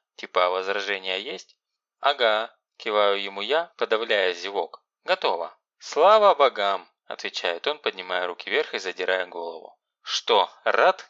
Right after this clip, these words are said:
кровопивец?» «Я тоже рад, что больше тебя не увижу». Записались. Пишемся уже четвертый день в третьесортной студии по вечерам. И допоздна, потому что в это время дешевле.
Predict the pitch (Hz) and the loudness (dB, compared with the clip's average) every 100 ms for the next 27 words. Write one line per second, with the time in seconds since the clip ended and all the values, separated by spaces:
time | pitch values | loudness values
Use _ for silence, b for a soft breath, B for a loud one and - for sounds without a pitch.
0 | - 110 107 143 147 107 87 - - _ | -6 0 2 0 -2 -6 -6 -10 -18 _
1 | _ _ _ _ - 101 156 151 110 107 | _ _ _ _ -2 0 2 2 2 2
2 | 107 101 - 113 107 - 107 104 98 98 | 2 2 -2 0 -2 -2 -4 -2 -2 -2
3 | 104 104 104 90 92 _ _ _ 104 98 | -6 -8 -6 -6 -8 _ _ _ -8 -6
4 | - - - 85 - - - _ _ 123 | -4 -6 -4 -4 -6 -12 -18 _ _ -4
5 | - 113 - 107 104 104 - - 101 - | -2 -4 -2 0 0 -4 -4 -2 -2 -2
6 | 104 151 175 - 107 98 - - 123 - | -4 -6 -10 -12 -12 -8 -6 -2 -2 -2
7 | 123 - 131 101 92 - 87 87 - 90 | -8 -6 -8 -8 -10 -6 -6 -4 -4 -2
8 | 85 - _ _ 117 117 160 170 139 95 | -4 -6 _ _ -6 -2 0 0 -2 -4
9 | 87 - _ - - 95 95 - 90 - | -4 -8 _ -8 -4 -4 -4 -4 -4 -2
10 | 92 107 135 120 117 - 85 76 80 | -2 -4 -4 -8 -8 -6 -8 -12 -20